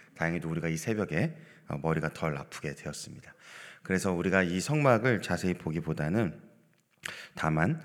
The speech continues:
어, 이것을 언급한 이유에 대해서만 조금 보도록 하겠습니다. 왜 그러면 성소를 자세히 볼 것도 아닌데 이러한 것을 언급했냐면, 여러분 구 장 구 절을 보십시오. 구 장 구 절. 구 장 구 절을 한번 다 같이 읽어볼까요? 시작.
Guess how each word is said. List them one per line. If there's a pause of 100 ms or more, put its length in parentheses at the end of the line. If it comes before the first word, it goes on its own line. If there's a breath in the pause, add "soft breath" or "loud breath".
어,
이것을
언급한
이유에
대해서만
조금
보도록
하겠습니다. (720 loud breath)
왜
그러면
성소를
자세히
볼
것도
아닌데
이러한
것을
언급했냐면,
여러분
구
장
구
절을
보십시오. (380)
구
장
구
절. (680 loud breath)
구
장
구
절을
한번
다
같이
읽어볼까요? (840)
시작.